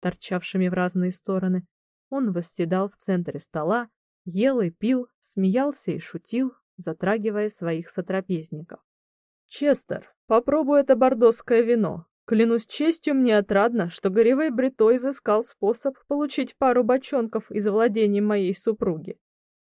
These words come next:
О, святые кости, что я говорю? Из моих владений, ибо Аквитания отныне принадлежит мне так же, как и сама златовласая Элеонора Аквитанская. Эй, сэр Оста, хватит хмуриться.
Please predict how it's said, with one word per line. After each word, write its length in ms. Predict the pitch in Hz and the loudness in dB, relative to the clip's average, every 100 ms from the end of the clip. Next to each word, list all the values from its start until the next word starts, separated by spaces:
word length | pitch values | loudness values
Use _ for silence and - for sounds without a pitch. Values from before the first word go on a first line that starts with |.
| _ | _
О, 280 | - 196 240 | -2 0 0
святые 520 | 262 254 262 240 226 | 0 -2 2 2 2
кости, 480 | 240 214 175 - 208 | 2 2 2 2 0
что 240 | 190 - 196 | 0 0 2
я 140 | 214 | 2
говорю? 520 | 208 226 214 170 165 - _ - | 2 4 2 0 -6 -18 _ -6
Из 160 | 185 | -2
моих 440 | 226 285 220 240 233 | 0 2 0 -2 2
владений, 640 | 247 240 214 170 143 - _ _ _ | 4 4 2 0 -4 -14 _ _ _
ибо 260 | 190 180 185 | 0 2 0
Аквитания 720 | 202 202 233 269 240 214 185 | 2 0 2 0 0 2 0
отныне 360 | 185 247 254 | 0 0 2
принадлежит 800 | 226 240 226 220 226 208 233 233 | 2 2 2 2 2 2 0 0
мне 280 | 196 196 180 | 0 0 -2
так 340 | - 254 226 | 0 2 2
же, 160 | 208 208 | 0 0
как 260 | 226 220 233 | -2 -4 -4
и 60 | |
сама 400 | 220 196 226 262 | -2 -2 0 -2
златовласая 920 | 196 185 190 190 190 208 226 - 214 | 0 0 2 -2 0 0 -2 0 0
Элеонора 520 | 220 214 220 196 196 208 | 2 0 0 0 0 -2
Аквитанская. 920 | 226 247 226 - 170 - - - 165 _ _ _ _ _ _ _ | -2 -2 0 -4 -4 -10 -14 -14 -16 _ _ _ _ _ _ _
Эй, 460 | 214 269 180 - 165 | 0 2 2 0 -8
сэр 260 | - 302 311 | -4 0 2
Оста, 420 | 196 170 - 170 | 2 0 -8 -12
хватит 420 | - 190 220 269 | -2 -2 0 -6
хмуриться. 640 | - 359 254 160 - - | -2 -2 0 -4 -8 -20